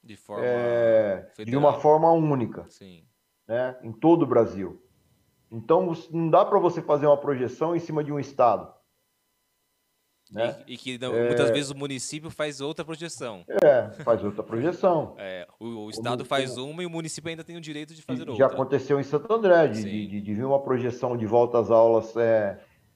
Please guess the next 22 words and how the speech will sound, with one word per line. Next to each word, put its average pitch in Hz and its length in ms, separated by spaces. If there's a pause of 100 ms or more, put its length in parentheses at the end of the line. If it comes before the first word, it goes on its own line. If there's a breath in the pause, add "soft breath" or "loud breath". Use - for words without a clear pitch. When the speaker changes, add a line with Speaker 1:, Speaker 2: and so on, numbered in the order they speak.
(200)
Speaker 2:
é, 107 100
em 107 80
São 139 260
Paulo 151 540
e 233 140
o 233 80
prefeito 175 680
Paulo 156 280
Serra 143 320
em 139 60
Santo 135 240
André 139 320
proibir. 220 680 (180)
Speaker 1:
Exatamente. 92 800
Speaker 2:
Então 117 280
não 208 140
dá 196 200
pra 208 140
você 165 220
fazer 147 220
uma 139 140
projeção. 120 680